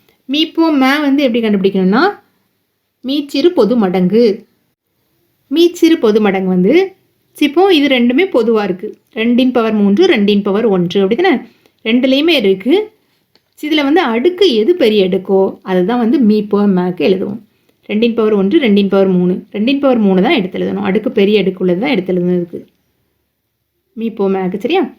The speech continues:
இப்போ ரெண்டின் பவர் மூன்று. So, அதுக்கப்புறம் நம்ம வந்து மீதி உள்ளதையும் நம்ம எடுத்து எழுதுவோம். மூணின் பவர் ஒண்ணு into ஐந்தின் பவர் ஒன்று. So, அதுக்கப்புறம் என்ன இருக்கு? பதினேழின் பவர் ஒன்று ரெண்டுலேயும் இருக்குது.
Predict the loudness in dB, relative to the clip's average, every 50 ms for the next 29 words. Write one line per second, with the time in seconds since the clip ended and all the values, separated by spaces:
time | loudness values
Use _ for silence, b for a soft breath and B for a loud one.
0 | _ _ _ _ _ _ -6 -4 -2 0 0 0 2 2 2 2 2 0 0 0
1 | 0 -2 -2 -2 -4 _ _ _ _ _ _ -4 0 0 2 2 2 0 0 2
2 | 2 2 2 2 2 0 2 2 4 4 6 6 4 4 4 2 2 0 0 0
3 | 0 0 0 2 0 0 0 0 -2 -2 -2 -2 -4 -6 -8 -10 -12 _ _ _
4 | _ _ _ _ _ _ _ _ _ -4 -2 -2 0 0 0 0 0 0 0 2
5 | 2 2 2 2 2 2 4 4 4 4 2 0 -4 -12 _ _ _ _ _ _
6 | _ -6 -4 -4 -2 0 2 0 0 0 -2 -2 0 0 0 0 0 -2 0 0
7 | 0 0 0 -2 -2 -2 -2 -2 0 0 0 0 0 0 0 0 -2 B B B
8 | B B B B B -4 -2 -2 0 0 0 0 0 0 0 0 0 0 -2 0
9 | 2 0 0 0 -2 -4 -6 -4 -2 0 0 0 0 0 0 0 0 0 2 2
10 | 2 2 0 0 0 0 2 2 2 2 2 2 2 0 0 -2 -2 0 0 0